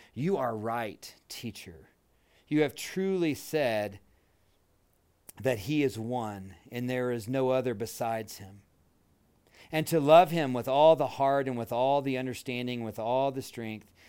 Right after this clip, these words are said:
and to love one's neighbor as oneself is much more than all whole burnt offerings and sacrifices."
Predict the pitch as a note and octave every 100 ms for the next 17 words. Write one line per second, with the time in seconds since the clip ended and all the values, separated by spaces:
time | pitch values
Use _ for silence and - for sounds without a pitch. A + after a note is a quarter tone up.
0 | - - A#2 B2 A#2 C3+ C#3 B2 B2 A2+
1 | A2+ B2 B2+ A#2 A2 A2 B2 C3+ B2 C3+
2 | C3+ - A2 G2+ G2 - - - - C3
3 | A2+ B2+ C#3 D#3+ - D3 C#3 B2 A2 A2
4 | G#2+ - A#2 B2+ C#3 D3 D3 D3 C#3 -
5 | _ - - C#3 C#3 D3 B2+ C3 C3+ B2+
6 | - A#2+ A#2 - A#2+ A2 G#2 - G2+ G2+
7 | G2 G2 G2+ F#2+ - - - - - -